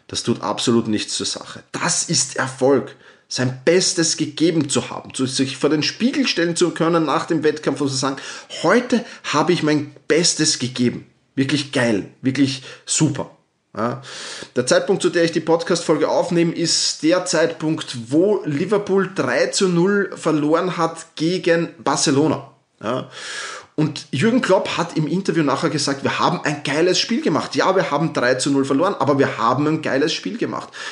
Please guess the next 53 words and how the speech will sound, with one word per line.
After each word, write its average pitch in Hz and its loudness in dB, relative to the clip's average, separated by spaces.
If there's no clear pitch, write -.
Wir 127 2
haben 139 2
alles 180 2
umgesetzt, 175 0
was 165 0
wir 160 2
uns 165 0
vorgenommen 131 0
haben. 107 0
Es 127 0
haben 147 2
die 143 2
Tore 165 4
nicht 202 -2
funktioniert, 202 -4
ja, 180 0
aber 180 2
wir 165 2
haben 175 0
ein - -4
super - 0
Spiel 226 0
gemacht 175 2
und 151 2
wir 156 2
können 185 0
zufrieden 226 0
sein. 131 2
Wir 127 2
können 175 0
uns 170 0
in 160 2
den 160 0
Spiegel 220 -6
schauen 175 0
und 180 -2
zufrieden 277 0
sein 123 0
mit 90 -6
uns." - -16
Und 127 -6
das 139 2
nach 160 2
einer 151 2
drei 139 2
zu 139 -2
null 131 2
Niederlage. 104 -2
Also - -4
auch - -2
da 139 2
sieht 160 0
man, 151 4